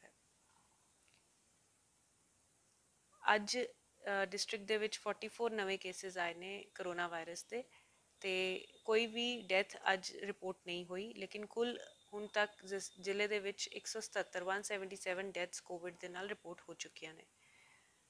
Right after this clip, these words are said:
ਅ, ਕੋਈ ਵੀ containment zone ਇਸ time district ਦੇ ਵਿੱਚ ਨਹੀਂ ਹੈ।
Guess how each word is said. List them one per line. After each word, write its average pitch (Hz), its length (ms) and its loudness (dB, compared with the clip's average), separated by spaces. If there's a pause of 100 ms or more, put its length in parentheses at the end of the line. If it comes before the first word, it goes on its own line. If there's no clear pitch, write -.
(360)
ਅ, - 20 2
ਕੋਈ 233 260 10
ਵੀ 254 100 4
containment 226 640 6
zone 233 240 4
ਇਸ 220 120 -2
time 220 220 6
district 220 360 -2
ਦੇ 220 100 2
ਵਿੱਚ 214 240 2
ਨਹੀਂ 214 240 0
ਹੈ। 247 220 -12